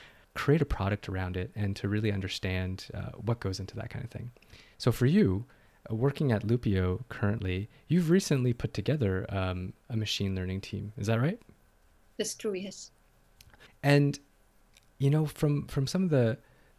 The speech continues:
Speaker 1: the conversations I've had, um, with other product managers with regards to this, I'd like to ask, you know, where, where are you on your current journey with regards to building up that team at Loopio?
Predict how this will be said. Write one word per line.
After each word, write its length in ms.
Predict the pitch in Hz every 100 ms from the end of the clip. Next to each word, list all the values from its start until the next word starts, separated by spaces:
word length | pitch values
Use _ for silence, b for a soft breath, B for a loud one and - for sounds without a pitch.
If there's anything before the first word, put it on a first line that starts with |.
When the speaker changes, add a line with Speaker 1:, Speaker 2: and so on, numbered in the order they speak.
| _
Speaker 1:
the 60 | -
conversations 600 | - 135 117 120 - 104
I've 160 | 98
had, 440 | 101 104 95 95 - -
um, 560 | 101 95 92 92 110 131 _ _
with 240 | 117 107 -
other 220 | - 113 117
product 340 | - 110 -
managers 480 | 101 98 101 95 95
with 240 | 101 -
regards 400 | 101 104 110 135
to 120 | - 104
this, 340 | 104 107 - b b b
I'd 100 | 135
like 140 | 190
to 100 | 202
ask, 340 | 104 110 98 -
you 80 | 110
know, 120 | 104
where, 320 | 107 135 165
where 400 | - 117 170 226
are 220 | - 123 135
you 280 | 110 101
on 100 | 98
your 100 | 98
current 400 | 101 - 120 113 - _ _
journey 400 | - 104 117 92
with 280 | 104 98 -
regards 320 | 98 98 -
to 100 | -
building 320 | 98 95 95
up 140 | 95 -
that 180 | 101
team 460 | - - 98 92 104 - -
at 160 | 120
Loopio? 440 | 110 107 104 95